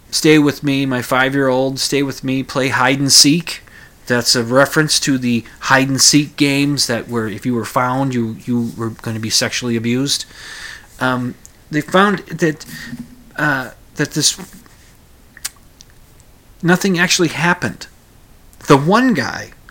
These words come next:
and he was probably the guy that gave testimony for, uh, lower charges, saw an opportunity. So,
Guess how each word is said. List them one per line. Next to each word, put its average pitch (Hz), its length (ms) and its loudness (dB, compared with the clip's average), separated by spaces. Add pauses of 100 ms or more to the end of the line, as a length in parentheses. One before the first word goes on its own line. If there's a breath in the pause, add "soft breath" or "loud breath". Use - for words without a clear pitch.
(480 loud breath)
and 127 120 -2
he 139 260 2
was 185 120 4
probably 156 440 2
the 135 100 -2
guy 123 280 0
that 117 260 -4 (240)
gave 117 200 -6
testimony 113 720 -4 (420 loud breath)
for, 117 440 -4
uh, 113 160 -2
lower 120 300 0
charges, 117 600 0 (320 loud breath)
saw 131 260 0
an 120 80 0
opportunity. 113 640 -6 (1200 loud breath)
So, 147 380 4